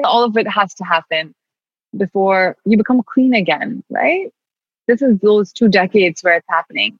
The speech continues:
Uh, and there's still so much change, right? Legal change has happened. Um,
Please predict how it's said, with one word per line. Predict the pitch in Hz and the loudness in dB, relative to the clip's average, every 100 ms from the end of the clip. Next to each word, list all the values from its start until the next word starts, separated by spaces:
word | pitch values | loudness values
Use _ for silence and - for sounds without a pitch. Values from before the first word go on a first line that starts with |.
| _ | _
Uh, | - 175 - | 0 0 2
and | 240 | 2
there's | 277 | 0
still | - 277 | -4 -4
so | - | 0
much | 302 320 | 0 0
change, | - 339 262 185 | -2 0 0 2
right? | 170 170 - | 2 0 0
Legal | 196 214 202 202 | 2 2 2 0
change | 220 196 185 | 0 0 -2
has | 185 | -4
happened. | 180 165 170 160 160 160 156 _ _ _ _ - | -4 -2 -4 -4 -6 -14 -20 _ _ _ _ -4
Um, | 175 175 170 170 170 165 | 0 0 -2 -4 -6 -8